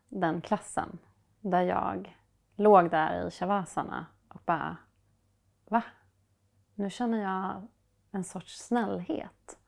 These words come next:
till mig själv." Och i den liksom fasen av livet, jag var tjugotvå eller tjugotre, det här var i Hollywood, jag bodde i West Hollywood då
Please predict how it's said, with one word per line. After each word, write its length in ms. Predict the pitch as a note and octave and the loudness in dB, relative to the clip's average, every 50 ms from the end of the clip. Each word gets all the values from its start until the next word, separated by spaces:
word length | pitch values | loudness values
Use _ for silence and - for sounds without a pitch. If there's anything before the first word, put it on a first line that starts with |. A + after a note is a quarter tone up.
| _ _ _ _ _ _ _ _ _ _ | _ _ _ _ _ _ _ _ _ _
till 200 | - - G#3 F#3 | -2 0 2 2
mig 160 | F#3 F#3 F#3+ F#3 | 4 2 2 2
själv." 500 | - - G#3 - E3+ F3 F#3 G3 G#3 F3+ - _ _ _ _ _ _ _ _ _ _ _ _ _ _ _ _ _ _ _ _ _ _ _ _ E4+ | 4 2 2 2 0 -2 -2 -2 -2 -4 -8 _ _ _ _ _ _ _ _ _ _ _ _ _ _ _ _ _ _ _ _ _ _ _ _ 0
Och 480 | - F#3 F3 E3+ F3 - _ - - - - - _ _ _ _ _ _ _ _ _ _ - | 4 6 6 6 4 -2 _ -14 -14 -14 -14 -20 _ _ _ _ _ _ _ _ _ _ 4
i 120 | F#3+ F3+ | 4 6
den 360 | F3 F#3 F3+ F3 F3 F3 E3+ | 6 6 6 6 4 4 2
liksom 500 | D#3+ - - - E3+ D#3 C#3+ C#3 C#3+ D#3 - - _ _ - | 0 -2 -4 -4 -4 -4 -2 -4 -4 -6 -8 -12 _ _ -12
fasen 440 | - - F3+ E3 D#3+ D#3 - F#3 F3 | 0 4 4 4 4 2 -2 -2 -2
av 100 | E3+ F3 | 0 0
livet, 360 | F#3 F#3 F#3 F3 E3 - - | 2 0 0 0 -2 -4 -4
jag 100 | D#3+ F3 | -2 -2
var 120 | - - - | -2 -2 -4
tjugotvå 400 | - F3+ - - - F3+ F3 F3 | -6 -10 -10 -6 -4 -4 -2 -2
eller 100 | F3 E3+ | -4 -6
tjugotre, 520 | - F#3 - - - G#3 F#3 E3 E3 E3 - - _ _ _ _ _ - - - | -8 -12 -12 -4 -2 0 0 0 -2 -4 -8 -16 _ _ _ _ _ -14 -6 -4
det 160 | F#3 F3+ E3+ | 0 0 0
här 240 | D#3 E3+ F3 E3 E3 | 0 0 -2 -2 -2
var 320 | E3+ F#3 - - - E3+ - _ _ _ _ - - - - - - - - - - - _ _ _ - | -4 -4 -6 -6 -8 -8 -12 _ _ _ _ -20 -20 -20 -20 -20 -20 -20 -20 -20 -20 -20 _ _ _ -6
i 120 | - G3 | -4 0
Hollywood, 500 | D3 F#3 A3 A3 G3+ F3 - - - - | 6 8 8 8 8 4 4 2 0 0
jag 120 | - - - | 0 0 0
bodde 180 | - - E3+ | 0 -2 0
i 40 | E3 | 0
West 220 | E3+ F3+ - - - | -2 -2 -6 -6 -2
Hollywood 360 | - - A3 G#3+ F#3+ - - | 0 0 0 0 -2 -4 -6
då 180 | - - - | -6 -8 -10